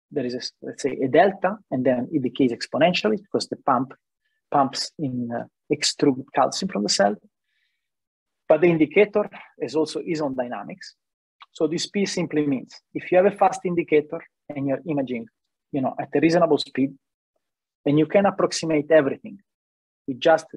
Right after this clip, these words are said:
a delta and the decay exponential, you will use a P equal one. Instead, if you are imaging at a speed that is faster with respect to the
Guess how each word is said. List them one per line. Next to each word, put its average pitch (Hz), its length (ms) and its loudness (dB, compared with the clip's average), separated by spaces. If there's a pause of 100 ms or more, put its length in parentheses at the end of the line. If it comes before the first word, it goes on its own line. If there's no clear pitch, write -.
(440)
a 131 260 0 (240)
delta 160 380 2 (240)
and 131 180 -6
the 135 60 -4
decay 135 320 2
exponential, 185 720 0 (140)
you 139 100 0
will 127 120 0
use 131 320 0
a 123 60 -4
P - 320 -4
equal 120 300 -6
one. 117 360 -6 (1500)
Instead, 196 480 2 (1160)
if 156 240 -6
you 185 200 4
are 185 460 2 (100)
imaging 165 520 -2 (400)
at 135 240 -4 (300)
a 156 60 -4
speed - 500 -4 (120)
that 139 140 -2
is - 160 -8
faster - 540 -2 (440)
with 143 140 -2
respect 156 420 0
to 147 80 -4
the 135 120 -2